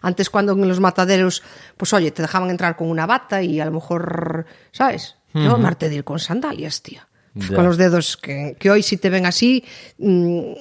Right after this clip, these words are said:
Speaker 1: no te dejan entrar nunca más en la vida, con los dedos fuera, ¿cómo vas a hacer? Pero bueno, las
Speaker 2: Ya.
Speaker 1: cosas sabes cómo cambió to-, cambió absolutamente todo.
Speaker 2: Vale.
Speaker 1: Pues la primera vez me metió eso y me mandó ir. Vino él conmigo. Marchamos a las tres de la mañana y me mandó ir a Lincio.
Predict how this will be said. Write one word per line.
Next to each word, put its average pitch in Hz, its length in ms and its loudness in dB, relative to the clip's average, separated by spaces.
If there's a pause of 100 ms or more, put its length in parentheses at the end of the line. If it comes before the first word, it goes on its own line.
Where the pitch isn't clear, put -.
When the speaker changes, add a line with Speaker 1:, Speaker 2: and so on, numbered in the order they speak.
(260)
Speaker 1:
no 208 140 0
te - 80 -2
dejan 165 200 -2
entrar 160 220 -2
nunca 156 180 0
más 151 200 -2
en - 40 -10
la 165 60 -4
vida, 247 220 0
con 156 120 0
los 156 80 2
dedos 151 220 2
fuera, 247 240 0
¿cómo 170 140 -4
vas 170 160 -6
a - 20 -10
hacer? 147 400 -6
Pero - 140 -4
bueno, 214 240 -4
las 156 160 -4
Speaker 2:
Ya. 202 60 0
Speaker 1:
cosas 220 220 0
sabes - 240 0
cómo 160 440 0
cambió 160 280 -2
to-, 160 160 -4 (220)
cambió 185 220 -4
absolutamente 156 520 -6
todo. 156 260 -8 (200)
Speaker 2:
Vale. 98 180 -14
Speaker 1:
Pues 196 120 2
la 208 80 6
primera 240 240 4
vez 285 120 2
me 277 120 2
metió 208 340 0
eso - 340 -2
y 214 60 -4
me 208 120 -4
mandó 202 280 -2
ir. 165 180 -4 (600)
Vino 240 180 2
él 220 80 0
conmigo. 180 460 2 (560)
Marchamos 269 420 0
a 262 60 2
las 233 160 0
tres 233 140 -4
de 214 60 -2
la 208 80 0
mañana 233 400 -4
y 196 120 -6
me 185 80 -2
mandó 185 260 0
ir 220 160 0
a 185 60 2
Lincio. 170 640 -2